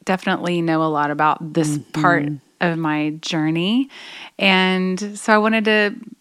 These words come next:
Speaker 1: invite you in on this one because I knew that, um,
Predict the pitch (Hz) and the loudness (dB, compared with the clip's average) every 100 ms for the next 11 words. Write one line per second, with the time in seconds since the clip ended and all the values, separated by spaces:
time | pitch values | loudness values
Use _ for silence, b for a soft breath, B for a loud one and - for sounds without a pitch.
0 | - 220 208 208 - 208 196 185 180 180 | -4 2 4 4 2 2 2 2 2 -2
1 | 175 170 160 165 175 165 160 175 175 165 | -2 -4 -2 -4 -2 -2 -2 0 0 0
2 | 156 156 - - B B B B B 185 | 0 0 -6 -16 B B B B B -2
3 | 175 175 170 170 175 | 0 0 -2 -4 -6